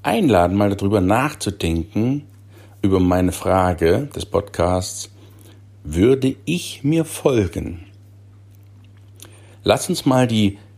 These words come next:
beiden wesentlichen Bereiche, wo es um menschliche Beziehungen geht, ansprechen. Zum einen de-, die Arbeit, dein Job, deine Firma, dein Unternehmen, wie auch immer.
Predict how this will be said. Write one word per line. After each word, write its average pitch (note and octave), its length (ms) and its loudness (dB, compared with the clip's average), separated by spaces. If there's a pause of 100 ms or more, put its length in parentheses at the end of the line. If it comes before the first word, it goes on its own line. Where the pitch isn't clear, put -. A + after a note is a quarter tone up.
(120)
beiden E2+ 560 0
wesentlichen A2+ 960 0
Bereiche, G2 840 0 (160)
wo F2 140 0
es - 120 -2
um E2+ 140 0
menschliche F#2+ 500 0
Beziehungen C3+ 640 0
geht, G2+ 360 -2 (1000)
ansprechen. E2+ 680 -4
Zum F2 240 -4
einen B2 480 4 (500)
de-, F#2 300 2
die - 240 -6
Arbeit, A#2 540 0 (100)
dein A#1 200 -4
Job, - 440 -2 (200)
deine D#2 220 -10
Firma, G#2+ 400 2
dein G#2 160 -2
Unternehmen, F#2+ 760 2
wie C#3 100 2
auch E2+ 120 0
immer. C#3 360 0